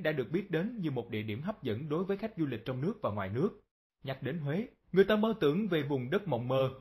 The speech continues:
có chút dịu dàng và trầm mặc, luôn đem đến cho những du khách lỡ mến thương xứ Huế một cảm giác bình yên khó tả. Quý vị thân mến, bản tin trợ lý ảo điểm báo xin được tạm dừng tại đây. Cảm ơn quý vị đã quan tâm theo dõi.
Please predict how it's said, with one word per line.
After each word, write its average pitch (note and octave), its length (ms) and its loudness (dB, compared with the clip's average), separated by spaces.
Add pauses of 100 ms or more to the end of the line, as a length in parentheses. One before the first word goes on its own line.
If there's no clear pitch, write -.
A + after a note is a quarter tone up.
(120)
có A3+ 80 4
chút B3 220 -2
dịu C3 180 -2
dàng B2+ 380 -2
và A#2+ 100 0
trầm A2+ 260 0
mặc, A2 140 2 (200)
luôn C#3+ 240 2
đem C3+ 240 0
đến E3+ 240 0
cho F3 80 0
những A#2 220 -2
du B2 120 0
khách G3 240 -6
lỡ A#2 160 0
mến D3+ 240 -2
thương D3 220 -4
xứ D#3+ 200 -2
Huế F3+ 220 2
một D#3 240 -2
cảm A#2 160 0
giác G3 180 -4
bình G#2 160 0
yên A2 140 -4
khó D#3+ 160 -4
tả. C#3 320 0 (360)
Quý A3+ 140 2
vị C3 240 0
thân D3+ 180 2
mến, E3 180 2 (300)
bản D#3+ 240 4
tin G3 160 4
trợ C#3+ 140 4
lý D#3+ 200 2
ảo D#3 180 0
điểm D#3 260 0
báo F#3 160 4
xin G3 240 2
được C#3 180 0
tạm C3+ 240 2
dừng C3 200 0
tại B2+ 140 2
đây. C#3 260 2 (160)
Cảm F#3 120 4
ơn F3+ 180 4
quý G3 140 2
vị A#2+ 240 0
đã A#2+ 260 0
quan D#3 200 0
tâm C#3+ 180 2
theo C#3 120 -2
dõi. A#2+ 300 2